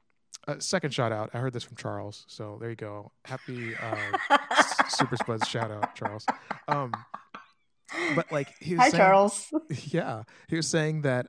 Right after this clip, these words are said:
Speaker 1: uh, uh, it's, like, one single vector line or something like that. And the reason that, um, things disappear or get smaller when they, uh,
Speaker 2: <clears throat>
Speaker 1: explode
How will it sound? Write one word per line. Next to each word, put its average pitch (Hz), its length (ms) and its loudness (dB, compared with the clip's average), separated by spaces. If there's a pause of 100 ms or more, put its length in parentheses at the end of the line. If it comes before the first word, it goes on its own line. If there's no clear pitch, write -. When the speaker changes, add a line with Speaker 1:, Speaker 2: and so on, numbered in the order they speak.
Speaker 1:
uh, 107 380 -4 (560)
uh, 107 320 -6 (100)
it's, 123 220 -6
like, 113 260 -4
one 143 560 -4 (120)
single 135 580 -4
vector 123 400 -4
line 135 260 -2
or 139 80 -2
something 151 240 -4
like 147 140 -6
that. 147 300 -6 (360)
And 123 240 -4
the 113 60 -4
reason 143 360 0
that, 117 200 -2 (120)
um, 107 440 -8 (340)
things 123 320 -4
disappear 123 760 -6
or 127 100 -2
get 120 160 -6
smaller 120 460 -4
when 131 140 -6
they, 113 300 -4
uh, - 160 0
Speaker 2:
<clears throat> - 40 -10
Speaker 1:
explode 131 520 -8